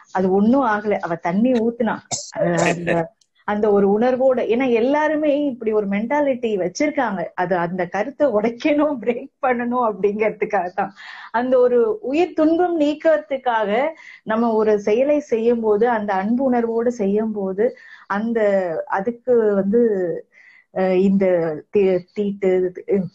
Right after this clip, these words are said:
Speaker 2: அதுல
Speaker 1: விளக்கு
Speaker 2: தேவையில்லை.
Speaker 1: என்பது கிடையாது.
Speaker 2: அதுதான்
Speaker 1: ஆமா.
Speaker 2: அம்மா குறுக்கிட மன்னிக்கவும்,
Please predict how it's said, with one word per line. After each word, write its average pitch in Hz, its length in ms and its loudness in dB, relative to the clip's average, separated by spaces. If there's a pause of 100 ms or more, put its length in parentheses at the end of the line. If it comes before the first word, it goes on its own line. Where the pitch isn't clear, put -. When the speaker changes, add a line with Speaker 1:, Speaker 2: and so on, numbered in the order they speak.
(100)
Speaker 2:
அதுல 104 420 -4
Speaker 1:
விளக்கு 196 320 0
Speaker 2:
தேவையில்லை. 208 380 2
Speaker 1:
என்பது 233 180 -4
கிடையாது. 202 400 -4
Speaker 2:
அதுதான் 165 320 -8 (100)
Speaker 1:
ஆமா. 170 180 -10 (180)
Speaker 2:
அம்மா 101 540 -14 (120)
குறுக்கிட 87 380 -10
மன்னிக்கவும், 80 680 -14